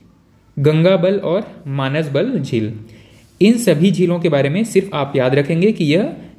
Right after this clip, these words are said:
जम्मू कश्मीर यूनियन टेरिटरी में है। वैसे ज़्यादातर वुलर झील के बारे में पूछा जाता है क्योंकि यह ताजे पानी की सबसे बड़ी झील है भारत में और गोखुर structure की झील है। Next है लद्दाख में। लद्दाख में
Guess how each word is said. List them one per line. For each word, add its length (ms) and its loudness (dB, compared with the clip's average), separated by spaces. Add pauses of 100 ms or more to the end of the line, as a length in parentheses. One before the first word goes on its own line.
जम्मू 300 2
कश्मीर 520 0
यूनियन 380 2
टेरिटरी 300 2
में 120 -2
है। 320 -8 (360)
वैसे 300 2
ज़्यादातर 460 2 (160)
वुलर 280 2
झील 180 -2
के 100 -2
बारे 180 0
में 100 -6
पूछा 220 -4
जाता 220 -2
है 120 -4
क्योंकि 280 -4
यह 80 2
ताजे 260 2
पानी 240 0
की 140 -2
सबसे 300 -2
बड़ी 200 2
झील 180 2
है 60 2
भारत 300 0
में 180 -4 (240)
और 440 -4
गोखुर 520 2
structure 420 -2
की 160 0
झील 220 0
है। 260 -6 (800)
Next 360 0
है 80 4
लद्दाख 500 0
में। 140 -4 (760)
लद्दाख 540 0
में 400 -4